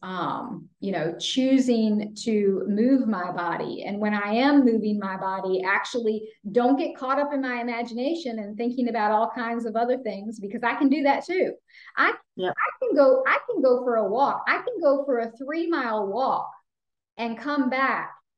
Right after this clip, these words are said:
Speaker 1: and literally not remember three quarters of the walk.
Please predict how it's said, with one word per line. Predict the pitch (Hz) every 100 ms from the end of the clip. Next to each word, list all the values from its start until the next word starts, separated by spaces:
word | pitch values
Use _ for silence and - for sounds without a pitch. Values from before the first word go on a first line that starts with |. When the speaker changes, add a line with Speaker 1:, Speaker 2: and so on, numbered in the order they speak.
| -
Speaker 1:
and | 233 233 247
literally | 294 339 370 349 330 330 320 - -
not | 240 247 277 - -
remember | 247 247 247 262 233 185 185 185 180 _ _ _ _ -
three | - 285 311
quarters | 320 330 294 269
of | 262
the | 226
walk. | 220 233 -